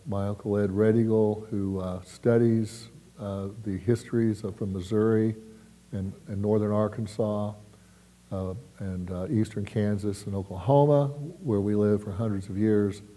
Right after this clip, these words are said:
has talked to anthropologists, has talked to historians, and his best estimate is that, uh, at the time of contact with, uh, uh, before Lewis and Clark,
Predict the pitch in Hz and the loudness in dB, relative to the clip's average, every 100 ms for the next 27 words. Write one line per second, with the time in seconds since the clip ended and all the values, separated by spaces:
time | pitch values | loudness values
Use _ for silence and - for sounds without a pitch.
0 | - - - - 107 - 139 135 135 120 | -20 -20 -20 -4 -4 4 4 6 4 4
1 | 113 107 110 107 107 104 104 104 101 - | 2 0 2 4 4 2 2 0 -2 -8
2 | 95 - 107 104 - 113 104 107 - 107 | -10 -2 2 2 0 -2 0 -2 -2 0
3 | 101 101 101 101 101 - - - - - | 2 0 -2 -6 -8 -16 -20 -20 -20 -20
4 | - - - 113 104 104 104 - - - | -20 -20 -2 2 2 2 -2 -8 -2 8
5 | 143 123 - - - 135 - - - - | 8 8 0 -10 -10 -8 -10 -18 -20 -20
6 | - - - 131 123 117 - 127 120 - | -20 -20 2 6 6 4 0 2 2 -2
7 | 107 101 101 - 104 98 104 98 95 - | -2 -2 -6 -4 -4 -2 -2 -2 -6 -14
8 | - - - - _ - 107 110 104 117 | -20 -20 -20 -20 _ -8 -2 -2 -2 -2
9 | 139 131 127 113 101 - 123 117 113 101 | 2 4 4 4 0 0 0 2 2 2
10 | 98 98 - - - 175 113 101 101 110 | 2 -2 -8 -20 -14 -2 0 0 -2 -2
11 | 101 107 110 - - 95 95 101 101 - | -2 -4 -8 -18 -14 -10 -8 -6 -4 4
12 | 127 117 104 101 92 92 - 110 98 92 | 6 6 4 2 -2 -10 -4 0 2 0
13 | 92 | -6